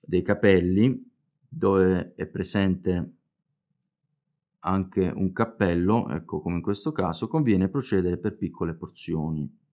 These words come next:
Se non siamo soddisfatti possiamo selezionare sempre modifica, annulla e ripetere l'operazione. Ecco. Proveremo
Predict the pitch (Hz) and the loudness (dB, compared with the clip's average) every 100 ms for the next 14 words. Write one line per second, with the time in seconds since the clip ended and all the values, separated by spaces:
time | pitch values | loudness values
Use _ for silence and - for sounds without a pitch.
0 | _ _ _ _ _ _ _ _ _ - | _ _ _ _ _ _ _ _ _ -20
1 | - - - 117 113 117 135 110 98 - | -18 -14 -4 0 2 2 2 4 4 0
2 | 123 160 165 101 85 82 92 113 - 104 | -2 -2 0 0 0 -2 -4 -4 0 0
3 | 87 - 98 95 104 104 90 85 82 - | 0 0 0 0 0 0 0 -2 -6 -4
4 | 95 82 90 107 123 92 - 80 90 78 | -2 -2 0 0 0 -2 -6 -6 -4 -6
5 | - - 104 92 78 90 113 92 - 76 | -8 -2 0 0 0 0 0 -2 -4 -8
6 | 82 82 80 80 80 80 - 80 76 76 | -6 -6 -6 -6 -8 -10 -10 -6 -6 -8
7 | - _ _ _ _ - - - - - | -12 _ _ _ _ -20 -20 -12 -12 -12
8 | _ _ _ _ _ _ _ _ _ _ | _ _ _ _ _ _ _ _ _ _
9 | - 113 127 127 117 101 95 92 | 2 6 8 8 8 8 4 0